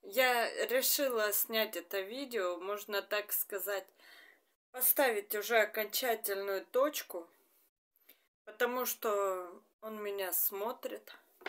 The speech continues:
он за мной следит, можно так сказать, но ничего нету и не будет в дальнейшем.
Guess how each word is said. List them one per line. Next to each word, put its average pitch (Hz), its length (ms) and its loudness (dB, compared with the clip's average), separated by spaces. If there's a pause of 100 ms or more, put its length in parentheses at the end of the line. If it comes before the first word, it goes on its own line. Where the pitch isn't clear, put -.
(320)
он 208 160 -8
за 220 140 2
мной 226 240 -2
следит, 220 800 0
можно 262 420 -4
так 254 280 -6
сказать, 226 540 -6 (540)
но 226 120 -6
ничего 277 420 0
нету 247 540 -2
и 202 100 -2
не 202 160 -6
будет 196 480 -6
в - 80 -20
дальнейшем. 180 680 -6